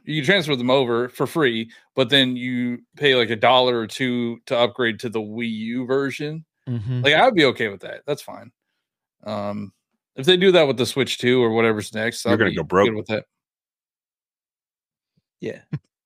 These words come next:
Speaker 2: <laughs> Yeah, even
Speaker 1: Are you
Speaker 2: a
Speaker 1: okay,
Speaker 2: dollar
Speaker 1: man?
Speaker 2: is
Speaker 1: What
Speaker 2: gonna
Speaker 1: are you
Speaker 2: be
Speaker 1: doing here? I didn't even know you could do that in the water.
Speaker 3: You could reverse
Speaker 1: <laughs>
Speaker 3: the ascend? He's not in the water. He's in a cave.
Speaker 2: I was, uh, I was inside out of the water, and then you can go back down if you don't hit exit. You can just hit B.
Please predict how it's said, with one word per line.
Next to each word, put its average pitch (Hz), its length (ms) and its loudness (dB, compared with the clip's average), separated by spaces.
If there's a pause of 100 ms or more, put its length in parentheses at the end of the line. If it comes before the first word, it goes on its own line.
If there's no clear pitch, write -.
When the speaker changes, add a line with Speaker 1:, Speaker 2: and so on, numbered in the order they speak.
(260)
Speaker 2:
<laughs> - 100 -6 (600)
Yeah, 254 140 -2
even 175 260 0
Speaker 1:
Are - 40 4
you - 20 8
Speaker 2:
a - 20 4
Speaker 1:
okay, - 120 -2 (100)
Speaker 2:
dollar 175 120 4
Speaker 1:
man? 175 120 4
Speaker 2:
is 170 80 6
Speaker 1:
What 165 80 -8
Speaker 2:
gonna 208 140 4
Speaker 1:
are 285 40 -2
you 294 160 4
Speaker 2:
be 220 60 2
Speaker 1:
doing 151 320 4
here? 117 260 0
I 135 40 2
didn't 233 100 4
even 330 140 0
know 226 60 6
you 196 120 2
could 135 340 -4
do 165 240 2
that 117 300 2
in 120 80 -6
the 120 80 0
water. 113 560 0
Speaker 3:
You 131 120 -2
could 147 140 0
reverse 139 480 2
Speaker 1:
<laughs> - 60 -10
Speaker 3:
the 151 420 4
ascend? 160 460 -2 (480)
He's 147 180 -2
not 208 160 0
in 180 100 2
the 190 80 4
water. 165 220 2
He's 127 160 0
in 147 80 0
a 123 60 -2
cave. 110 360 -6 (1120)
Speaker 2:
I 143 120 2
was, 180 320 2
uh, 165 200 2
I 160 120 4
was 165 180 2
inside 190 460 2
out 175 180 4
of 180 80 0
the 170 60 2
water, 170 320 4
and 151 100 0
then 143 140 -2
you 147 100 4
can 143 180 -2
go 151 140 4
back 156 240 0
down 156 260 2
if 110 120 -2
you 127 80 0
don't 131 240 0
hit 139 180 0
exit. 123 360 0
You 117 120 0
can 120 100 -2
just 123 140 0
hit 123 180 2
B. 135 280 2